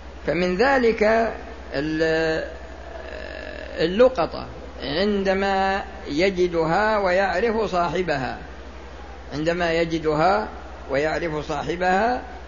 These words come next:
لا يجوز له أن يؤخر قبض، أن يؤخر دفع هذه اللقطة إلى صاحبها،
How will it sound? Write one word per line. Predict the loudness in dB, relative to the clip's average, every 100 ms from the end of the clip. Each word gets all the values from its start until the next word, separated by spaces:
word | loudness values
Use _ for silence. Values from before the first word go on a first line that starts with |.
| -12 -4
لا | 2 6 6
يجوز | 6 4 2 0 2
له | 0 0 2 2 2 0 -2 -8 -14 -14 -4
أن | -2 0
يؤخر | 0 0 -2 -4 0 2 4 2 -2 -8 -14 -14 -14 -14 0
قبض، | 2 2 2 2 2 0
أن | 0 0
يؤخر | 0 -2 -2 -4 -2 -2
دفع | 2 0 0 -2 -2 -2 -6 -14 -14 -12 -2
هذه | 2 2 2 2 2 2 2 -4 -10 -14 -14 -10 -6
اللقطة | -2 -2 0 0 2 2 0 -2 -12 -14 -16 -6
إلى | -2 0 2 2 4 2 0 -6 -2
صاحبها، | 0 0 -2 -2 -4 -4